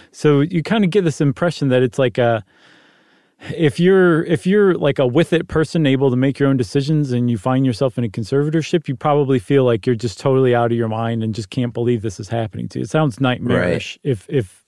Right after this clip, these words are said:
Speaker 1: if it's, like, as bad as from what Brittany's saying it is, you know?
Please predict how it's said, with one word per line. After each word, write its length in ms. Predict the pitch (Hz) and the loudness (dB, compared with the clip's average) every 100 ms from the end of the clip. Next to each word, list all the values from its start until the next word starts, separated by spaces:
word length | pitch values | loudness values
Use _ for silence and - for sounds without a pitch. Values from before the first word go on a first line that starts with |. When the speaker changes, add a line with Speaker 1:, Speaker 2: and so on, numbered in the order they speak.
| - | -6
Speaker 1:
if 220 | 135 98 | -6 -4
it's, 260 | 127 - - - | -6 -6 -18 -6
like, 320 | 123 117 - | -4 -2 -4
as 140 | 143 110 | -6 -4
bad 320 | 131 123 123 | 0 2 2
as 180 | 120 101 | 0 -2
from 440 | - 127 117 120 - - - | -8 -4 -4 -6 -10 -16 -10
what 260 | 143 123 120 | -2 0 0
Brittany's 380 | 135 120 117 98 | -2 -2 -4 -4
saying 340 | 117 113 123 | -4 -4 -6
it 100 | 135 | -8
is, 240 | - 98 117 | -8 -8 -8
you 100 | 117 | -6
know? 160 | 120 | -6